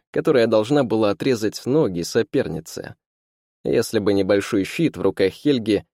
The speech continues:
не выметнул вниз энергетическую проекцию, перехватившую удар враждебной магии.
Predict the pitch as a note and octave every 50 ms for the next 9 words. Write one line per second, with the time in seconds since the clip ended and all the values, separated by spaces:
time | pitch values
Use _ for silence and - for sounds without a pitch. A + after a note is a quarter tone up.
0 | _ _ _ - A#2 B2+ C3 C3 B2 D3 D#3+ D#3 C3+ A#2 - - B2 A#2 A2 G#2
1 | B2+ C#3+ D#3 C#3+ - B2+ A#2 A#2 A2 G#2 A#2+ A#2 - C3 B2 - A#2 - - -
2 | G#2 G2+ F#2 - - A2 C3 D#3+ D#3 - - - - G2 F#2 F2 E2 A2+ A#2+ B2+
3 | - E3+ F3 - - E3+ C#3+ - - C3+ A#2+ A2 G#2 G#2 C3+ C3+ A2 F#2 G2+ G#2
4 | G#2 G2 G2+ G#2+ G2+ F2+ G#2 G#2 G#2+ B2 C#3 B2 F2+ F2 D#2+ - - - -